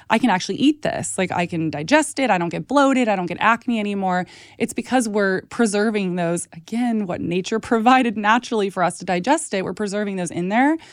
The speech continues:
so that your body can actually assimilate it versus, like, what we've done with milk now. We've killed off all of the good enzymes. We've basically just rendered it to become something that's not super healthy for us. I will say, though, that there are some people that still just struggle with dairy in general, even the ones that,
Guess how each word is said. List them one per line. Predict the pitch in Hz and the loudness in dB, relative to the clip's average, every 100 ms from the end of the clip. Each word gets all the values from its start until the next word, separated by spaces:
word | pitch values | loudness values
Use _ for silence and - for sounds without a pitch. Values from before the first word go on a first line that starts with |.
| - - | -20 -20
so | - 226 | -4 -2
that | 214 | 0
your | 202 | -2
body | 180 185 | 0 -2
can | 185 190 | -2 -4
actually | 156 - | -4 -6
assimilate | 160 - 185 190 220 | -10 -6 -6 -2 0
it | 254 269 - - - - | 0 0 -4 -20 -16 -4
versus, | 202 208 190 | -4 -2 -6
like, | 190 | -4
what | 196 185 | -2 -2
we've | 202 180 | -4 -4
done | 196 185 | -2 -2
with | 165 | -4
milk | 170 156 247 | -4 -4 0
now. | 294 240 190 | 2 4 2
We've | 190 | -2
killed | - 185 170 | -6 -6 -4
off | 165 - | -6 -10
all | 151 185 | -6 -2
of | 240 | -2
the | 208 | -4
good | 185 165 160 _ - | -2 -4 -4 _ -6
enzymes. | 165 151 147 143 175 226 - - - - | -4 -2 -4 -4 -2 -4 -6 -20 -20 -8
We've | 180 185 - - _ | -2 -2 -2 -14 _
basically | - 208 208 214 196 | 2 2 2 0 0
just | 196 | -2
rendered | 180 180 185 180 | -2 -2 -2 -2
it | 165 - - _ _ _ - | -4 -6 -16 _ _ _ -14
to | 190 | -8
become | 175 160 180 | -6 -6 -6
something | 170 180 | -4 -4
that's | 170 156 | -4 -4
not | 160 - | -8 -8
super | - | -12
healthy | 139 160 170 | -6 -6 -6
for | 151 131 | -8 -6
us. | 104 - - - - | -6 -8 -14 -20 -8
I | 214 | -2
will | 226 349 | 2 2
say, | - 214 | 2 0
though, | 202 202 | 0 -2
that | 196 | -2
there | 202 - | -2 2
are | 214 254 | 2 2
some | 247 220 | 0 -2
people | 190 180 190 | -4 -4 -4
that | 175 | -4
still | - - 185 185 | -8 -6 -6 -4
just | 175 - | -6 -10
struggle | - 160 165 | -6 -4 -4
with | 160 | -4
dairy | 151 156 160 | -4 -4 -4
in | 156 | -4
general, | 151 147 185 190 | -4 -2 -2 0
even | 208 208 214 | -2 0 0
the | |
ones | 196 185 185 180 | 0 0 0 -4
that, | 185 | -6